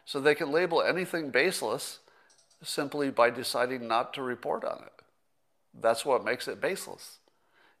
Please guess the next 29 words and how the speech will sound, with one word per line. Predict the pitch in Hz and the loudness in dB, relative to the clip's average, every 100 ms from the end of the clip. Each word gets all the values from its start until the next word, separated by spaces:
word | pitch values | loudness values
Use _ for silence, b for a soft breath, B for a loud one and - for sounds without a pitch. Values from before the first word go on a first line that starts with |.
| - | -12
It's | 135 - | -10 -2
baseless | 135 175 - 135 | 0 0 -2 -4
'cause | - 135 117 | -6 -8 -4
they | 127 | -2
don't | 131 117 | -2 -4
look | 151 | -6
into | 214 - | -8 -10
it. | - - _ _ _ _ _ B B B B | -12 -14 _ _ _ _ _ B B B B
So | - 135 131 127 - | -2 4 6 4 0
it'll | 107 98 | -6 -6
be, | 98 | -8
they'll | - 110 | -2 -2
be | 98 95 | -2 -4
baseless | 82 110 143 202 196 - - - _ b b b _ | 0 0 0 0 -2 -2 -10 -14 _ b b b _
and | - 117 | -12 -2
widespread, | 110 113 113 - - 76 151 - _ _ _ _ _ | 6 8 8 2 -4 -6 -6 -12 _ _ _ _ _
no | - 95 104 135 | -18 -2 2 2
foreign | - 156 165 165 - 170 | 2 2 2 -2 -8 -12
interference. | 135 156 - 113 90 107 - | -10 -8 -2 0 0 -4 -10
This | 107 120 | -10 -8
is | 107 | 2
all | 110 113 107 - | 6 6 4 -2
how, | 113 101 - | -2 -2 -2
how | 98 | -4
to | 104 | -4
disappear | 104 113 - 107 113 104 | -6 -8 -8 -4 -4 -4
this | 101 | -6
story. | - 110 87 110 - _ B B B B B B - | -6 -4 -4 -6 -12 _ B B B B B B -4
And | 131 135 135 135 135 - | 2 6 8 8 6 -2